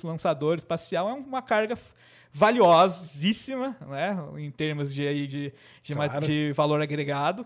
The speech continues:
Speaker 1: caro, né? E o ovo simula esse cara. Então, o que que o, o que que o aluno tem que desenvolver? Ele tem que pegar ali o motor que ele vai utilizar, né? Quantos motores esse foguete vai precisar, que material a gente vai usar pra fuselagem, né?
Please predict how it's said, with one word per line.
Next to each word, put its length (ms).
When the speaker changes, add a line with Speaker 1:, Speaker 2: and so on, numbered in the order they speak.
Speaker 1:
caro, 480
né? 300
E 480
o 140
ovo 220
simula 360
esse 140
cara. 400
Então, 140
o 20
que 120
que 80
o, 20
o 40
que 180
que 60
o 60
aluno 220
tem 120
que 40
desenvolver? 600
Ele 140
tem 160
que 60
pegar 320
ali 360
o 80
motor 440
que 80
ele 80
vai 140
utilizar, 800
né? 160
Quantos 280
motores 400
esse 100
foguete 220
vai 80
precisar, 520
que 200
material 400
a 40
gente 80
vai 100
usar 200
pra 140
fuselagem, 840
né? 200